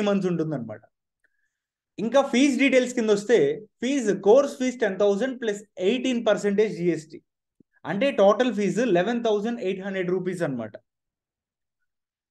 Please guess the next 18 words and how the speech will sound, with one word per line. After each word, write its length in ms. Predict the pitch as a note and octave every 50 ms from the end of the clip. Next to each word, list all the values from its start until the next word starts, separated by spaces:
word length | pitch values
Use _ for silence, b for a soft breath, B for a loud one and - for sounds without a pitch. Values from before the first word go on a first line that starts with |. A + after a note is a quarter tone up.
| G3 A3
మనకి 240 | C4 C4 B3 C4 G#3+ A#3+
వీక్ 180 | C4+ B3 A3 C4+
డేస్‌లో 240 | C4 A#3+ A#3 C4 B3 A#3
మాత్రమే 300 | A3+ A3 G#3 A#3+ A#3+ C4 A#3+ A3+
క్లాసెస్ 360 | G#3+ G3 G3 G3 G#3 F#3 F3+ F#3+
ఉంటాయి, 200 | E3 D3+ D3+ D3 D#3 F3+
Monday 220 | G3+ G#3+ A3+ A3+ -
to 80 | A#3+ A3+ -
Friday. 320 | G3 D3+ B2 A2+ - - - _ _ _ _ _ _ _ _ _ _ _ _ _ _ _ _ _ _ _ _ _ _ _ _ _ _ _ - F3+ B3
ఈ 20 | B3+ B3 A#3
కోర్సులో 340 | A#3+ C4 C#4+ C#4 C#4+ C#4+ C#4 C4
మనం 140 | C4 B3+ B3 A3 G3+ G#3+
ఏమేం 240 | B3 C4 C4+ C4 A#3+ B3
టాపిక్స్ 340 | G#3+ A3 A3 B3+ B3 - - -
కవర్ 200 | G3 F#3+ A3 G3+ G3 G#3
చేస్తామని 440 | G3+ G3+ G#3 G#3+ G3+ G3 F#3+ F3+ F#3
చెప్పేసి 380 | F#3 F3+ A3 G#3 G3+ G3+ B3 C4 - - F3+
end 120 | F#3+ G#3